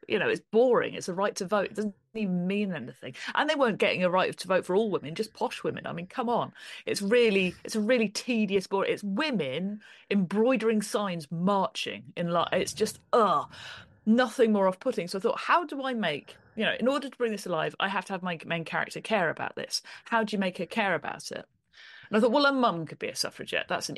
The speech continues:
easy sort of, you know, way in. So obviously she cares about her mum, ergo, you know, she's got that sort of tie to it, but it's still not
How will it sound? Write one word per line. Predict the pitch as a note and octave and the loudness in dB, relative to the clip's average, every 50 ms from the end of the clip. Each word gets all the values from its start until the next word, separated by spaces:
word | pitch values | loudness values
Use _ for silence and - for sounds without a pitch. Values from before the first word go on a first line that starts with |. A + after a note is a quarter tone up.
| - - | -4 -2
easy | G3 E3 D#3 D3 - C#3+ C#3 | -2 -2 -2 -2 -4 -6 -6
sort | - - - - | -6 -8 -8 -8
of, | - F2+ - - | -8 -8 -8 -6
you | E3 D#3+ | -6 -4
know, | C3+ A#2 C3+ | -4 -4 -4
way | C#3+ D#3 D#3 C3 A2+ G#2+ A#2 A#2 | -2 -2 -2 -2 -2 -2 -4 -2
in. | C3 F#3+ G#3 G#3+ | -2 -2 -2 -2
So | - G3 | -2 -4
obviously | F#3 F3 - - F3+ | -4 -4 -6 -8 -6
she | E3+ | -2
cares | G3 F3 F3 F3 | 0 0 0 0
about | - D3+ - | 0 -2 -2
her | F3 E3 | -2 -4
mum, | D#3+ D#3+ D#3+ D#3+ - - - | -2 -2 -2 -2 -4 -2 0
ergo, | G3+ G3+ F#3+ - D3+ C#3+ C#3+ D3 C#3+ - - - _ - | 2 2 2 0 0 0 0 -2 -4 -6 -16 -16 _ -2
you | F3+ | 0
know, | E3 C#3+ - G#3+ | 0 0 -2 -4
she's | G3+ - G#3 | -6 -6 0
got | A3 C4+ - | 0 0 0
that | G#3 F#3+ F#3 | 0 -2 -4
sort | F#3+ G3 | -6 -8
of | F#3+ | -10
tie | - - A3+ G3+ F#3+ | -6 -4 -2 -2 -2
to | F3+ - - - | -4 -6 -10 -10
it, | - - | -10 -10
but | - - | -8 -6
it's | G3 - | -4 -2
still | - A3 | -2 0
not | G3+ F#3 - - | 0 -2 -4 -6